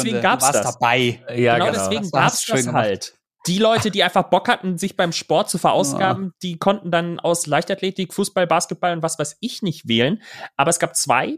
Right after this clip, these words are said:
Speaker 1: Plätze pro Klasse für Schach. Und das war, das war einfach fair, weißt
Speaker 3: Ja.
Speaker 1: du? Und es
Speaker 2: Ja.
Speaker 1: ist trotzdem nicht nur, Schach ist kein Sport, deswegen, was hat das da zu suchen? Schach ist ein verdammter Sport. Schach ist, ähm, ein Taktiksport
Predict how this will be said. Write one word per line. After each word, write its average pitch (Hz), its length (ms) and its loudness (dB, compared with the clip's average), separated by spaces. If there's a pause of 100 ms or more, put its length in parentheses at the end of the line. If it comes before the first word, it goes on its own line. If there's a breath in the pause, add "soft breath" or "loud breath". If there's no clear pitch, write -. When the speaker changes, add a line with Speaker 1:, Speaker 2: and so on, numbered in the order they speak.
Speaker 1:
Plätze 143 280 -2
pro - 160 -6
Klasse 123 380 -2
für 180 320 -6
Schach. - 520 -6
Und 139 180 -2
das - 160 0
war, 165 380 0 (360)
das - 180 0
war - 140 2
einfach 123 240 -4
fair, - 480 -6 (300)
weißt 127 160 0
Speaker 3:
Ja. 143 120 4
Speaker 1:
du? 311 100 -4 (160)
Und 170 120 2
es 170 120 2
Speaker 2:
Ja. 185 40 -2
Speaker 1:
ist - 140 -4
trotzdem 190 480 0 (180 loud breath)
nicht 160 340 2
nur, 170 420 4 (180 loud breath)
Schach - 280 -2
ist 107 140 -2
kein 101 160 -4
Sport, 113 400 0
deswegen, 104 560 -4
was 101 140 -4
hat 113 140 0
das 113 100 -2
da 110 100 0
zu 107 140 -6
suchen? 127 320 -6
Schach - 240 -2
ist 135 140 -4
ein 104 60 -10
verdammter 117 460 -4
Sport. - 400 -4
Schach 127 200 0
ist, - 280 -4 (560 soft breath)
ähm, 117 520 0 (180)
ein 123 240 0
Taktiksport - 1040 -4